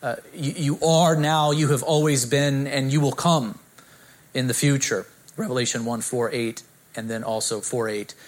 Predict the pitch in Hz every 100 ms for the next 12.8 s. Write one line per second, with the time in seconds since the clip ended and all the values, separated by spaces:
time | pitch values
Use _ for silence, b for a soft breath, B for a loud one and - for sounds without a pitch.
0 | B B B - 107 107 123 113 107 104
1 | - 113 107 107 110 113 120 113 107 104
2 | 110 - 127 117 - - B B - 160
3 | 202 220 - 170 - - 202 175 151 147
4 | 170 165 156 - 127 - 147 - - 196
5 | 170 135 131 165 226 - 143 139 165 160
6 | 147 127 - 190 185 - - - 214 139
7 | 131 135 B B B B 147 135 127 156
8 | 143 - - - 127 135 151 143 139 135
9 | 185 131 117 131 147 143 104 117 B B
10 | B B - 127 123 - - 123 131 160
11 | 127 127 - - 165 135 127 117 - 160
12 | 147 - 120 117 123 139 135 -